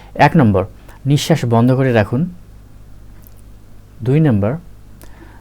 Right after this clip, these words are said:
কাউকে বলুন ভয় দেখাতে বা চমকে দিতে। তিন নম্বর, নাকের কাছে স্মেলিং সল্ট নিয়ে ভালো করে শুঁকতে থাকুন।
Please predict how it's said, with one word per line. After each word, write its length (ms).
কাউকে 320
বলুন 280
ভয় 280
দেখাতে 460
বা 200
চমকে 380
দিতে। 280
তিন 280
নম্বর, 280
নাকের 340
কাছে 340
স্মেলিং 480
সল্ট 340
নিয়ে 260
ভালো 380
করে 240
শুঁকতে 460
থাকুন। 360